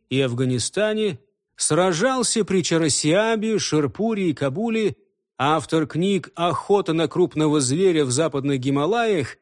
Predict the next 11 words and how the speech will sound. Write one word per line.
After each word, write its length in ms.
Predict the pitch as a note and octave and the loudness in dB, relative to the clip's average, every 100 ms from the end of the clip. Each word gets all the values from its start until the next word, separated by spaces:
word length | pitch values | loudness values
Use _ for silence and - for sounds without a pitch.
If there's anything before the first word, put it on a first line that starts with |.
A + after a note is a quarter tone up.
| _ _ _ | _ _ _
издание 760 | C#3+ E3 B2 C#3+ F3 D#3+ D#3+ D3 | -2 0 0 2 2 2 2 0
тысяча 420 | - F3+ D#3+ D3 | -2 -4 -4 -2
восемьсот 600 | C#3+ D#3 D3 - G3 - | -2 -2 0 2 0 0
восемьдесят 560 | B2 D#3+ - D3+ D#3 - | 0 0 2 0 -2 0
первого 400 | D#3+ C#3+ C#3+ D3+ | 0 2 2 0
года, 500 | C#3+ B2 A2+ A2 F2 _ _ _ | 0 -2 -2 -4 -8 _ _ _
и 260 | - F#3+ C4 | -4 -2 -2
«Три 300 | - B3 B3+ | -2 0 2
месяца 500 | A3+ A#3 A3 G#3+ B3 | 4 2 2 0 0
в 80 | A3+ | 0
лесах», 800 | A#3 - D3 C3+ B2+ - - | 0 0 0 0 -4 -8 -16